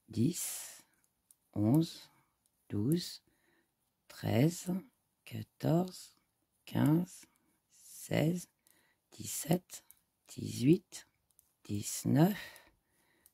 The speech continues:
vingt, vingt et une et vingt-deux.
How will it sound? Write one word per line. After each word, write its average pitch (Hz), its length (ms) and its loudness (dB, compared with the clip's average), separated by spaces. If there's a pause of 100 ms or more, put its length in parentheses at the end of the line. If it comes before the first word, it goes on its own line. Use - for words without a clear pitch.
(160)
vingt, 123 380 6 (400)
vingt - 420 -8
et - 140 -6
une 202 320 4 (420)
et 220 100 6
vingt-deux. 170 380 4